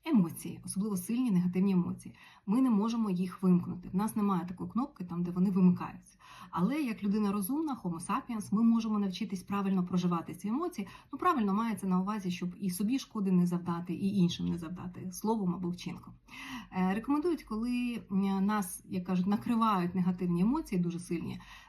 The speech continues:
зробити паузу. Зробити паузу, але щоб вона була більш такою усвідомленою паузою, просто порахуйте. І тут важливий момент.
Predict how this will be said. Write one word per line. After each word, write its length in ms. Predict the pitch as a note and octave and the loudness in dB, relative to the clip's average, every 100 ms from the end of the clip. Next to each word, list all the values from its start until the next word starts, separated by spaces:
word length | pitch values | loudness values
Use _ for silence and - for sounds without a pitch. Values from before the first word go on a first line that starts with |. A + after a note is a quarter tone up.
| - | -2
зробити 320 | F#3 C4 C4 | 0 2 0
паузу. 400 | - - F3 - - _ | -2 -4 -6 -18 -20 _
Зробити 340 | G3+ F#3+ A3+ A#3 | -4 -2 -2 -2
паузу, 320 | D#4+ G#4 A3 | 0 2 0
але 120 | F#3+ G#3+ | 0 -2
щоб 160 | A3+ G#3+ | -6 -2
вона 180 | A3+ | 0
була 240 | G#3 G3+ G3+ | 2 0 2
більш 200 | G3 G3 | 2 0
такою 580 | F#3 F3+ F#3+ F3+ F3 E3+ | -6 -2 2 4 2 0
усвідомленою 680 | F#3 F3+ A3 D#4+ C4+ F#3 F3 | -4 -4 -2 0 2 2 2
паузою, 420 | E3 E3 F3+ F#3 - - - | 0 -4 -8 -10 -14 -20 -10
просто 260 | C4+ - | -8 -6
порахуйте. 560 | - G3 F3+ D#3+ - - | -4 -4 -2 -6 -6 -8
І 60 | F#3+ | -2
тут 180 | D#4 C4 | -2 0
важливий 300 | F#3 F#3+ F#3+ | 0 2 4
момент. 360 | F3+ C#3 F#3 | 4 2 -8